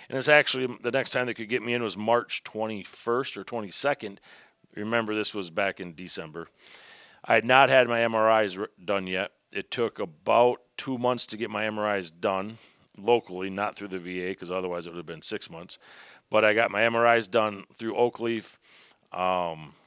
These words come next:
chiropractor read 'em. Obviously, it's not great news, but, um, I get those finished up or whatever next week, and hopefully you can get some stuff figured out on that.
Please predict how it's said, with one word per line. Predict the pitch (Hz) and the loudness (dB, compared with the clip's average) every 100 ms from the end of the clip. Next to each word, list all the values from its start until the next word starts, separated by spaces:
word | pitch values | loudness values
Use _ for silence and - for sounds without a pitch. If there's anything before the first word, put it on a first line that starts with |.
| _ _ _ _ _ | _ _ _ _ _
chiropractor | 139 135 120 127 117 110 | 2 4 4 2 2 -4
read | 104 113 110 | 0 0 0
'em. | 104 98 82 _ _ _ | -4 -10 -16 _ _ _
Obviously, | 101 104 92 98 | -4 -2 -4 -8
it's | 85 | -8
not | 104 92 | -8 -10
great | 78 98 92 | -8 -10 -8
news, | 95 95 - - - - - _ | -8 -8 -12 -18 -20 -20 -20 _
but, | - 104 98 | 2 4 4
um, | 90 82 78 _ | 2 -4 -10 _
I | - 101 | -6 -4
get | 101 | -2
those | 110 113 101 85 _ _ | 0 2 0 -8 _ _
finished | - 120 110 95 110 | -10 -8 -4 -4 0
up | 104 104 | -2 -2
or | |
whatever | 95 98 98 95 82 | -4 -2 -2 -4 -12
next | - 104 107 - | -10 -6 -4 -6
week, | 101 104 90 | -6 -8 -8
and | 90 85 | -10 -6
hopefully | 98 82 90 | -8 -8 -10
you | 90 | -10
can | 92 | -10
get | 90 | -12
some | - 78 | -12 -10
stuff | 95 85 | -10 -8
figured | - 85 85 | -8 -8 -8
out | 85 | -8
on | 80 | -6
that. | 110 110 | -4 -4